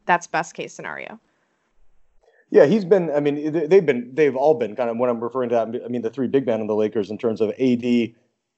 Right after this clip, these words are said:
Speaker 2: Dwight, and, and JaVale, they've, they've been great at, at, at protecting the rim and not just getting blocks, altering shots. You know what I mean? Making,
Speaker 1: Mm-hmm.
Speaker 2: making, uh, other guards come in and, and question or, you know, have to change how, how they're throwing it up.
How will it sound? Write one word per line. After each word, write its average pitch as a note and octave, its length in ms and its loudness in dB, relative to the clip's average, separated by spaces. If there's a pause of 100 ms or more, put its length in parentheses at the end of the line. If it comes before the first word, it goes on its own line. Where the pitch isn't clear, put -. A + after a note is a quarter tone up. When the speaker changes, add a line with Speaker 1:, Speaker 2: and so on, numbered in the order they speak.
(140)
Speaker 2:
Dwight, C3+ 380 4
and, B2 220 0
and A#2+ 200 0
JaVale, C3 320 4
they've, C3+ 240 0
they've C#3+ 100 4
been B2 160 -4
great C3 380 -2
at, C3+ 140 -4
at, B2+ 340 -2
at C#3 140 -4
protecting C3+ 340 -4
the B2 80 0
rim B2+ 180 0
and C3 80 2
not F3 140 4
just C#3 140 -8
getting C3+ 240 2
blocks, B2+ 320 0
altering D3+ 460 0
shots. - 340 -8
You A#2+ 60 -8
know B2+ 80 -4
what C3 100 0
I - 20 0
mean? C#3 220 0
Making, C3+ 260 -2
Speaker 1:
Mm-hmm. C3+ 80 -6
Speaker 2:
making, C#3 320 -2
uh, B2+ 40 4
other B2 360 2
guards B2 300 2
come B2+ 160 -2
in B2 120 0
and, A#2+ 220 -2
and A#2 160 -8
question B2 540 -2
or, A#2+ 180 2
you A#2+ 100 -6
know, A#2 120 -4
have A#2+ 140 -2
to G#2+ 40 -20
change C3+ 340 -4
how, B2+ 180 0
how B2+ 140 -2
they're B2+ 120 -2
throwing C3+ 260 -4
it C#3+ 80 0
up. F#3+ 240 2